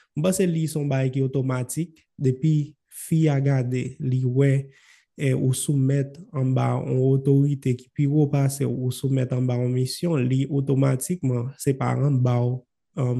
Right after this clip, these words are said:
espesyalman non. L ap soumèt la, men se anba menm misyon an. Kounye a, lè w vini avèk yon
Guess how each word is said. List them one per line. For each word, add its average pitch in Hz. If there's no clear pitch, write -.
espesyalman 127
non. 120
L 131
ap 120
soumèt 123
la, 185
men 139
se 147
anba 139
menm 131
misyon 139
an. 135
Kounye 131
a, 127
lè 123
w 127
vini 127
avèk 123
yon 123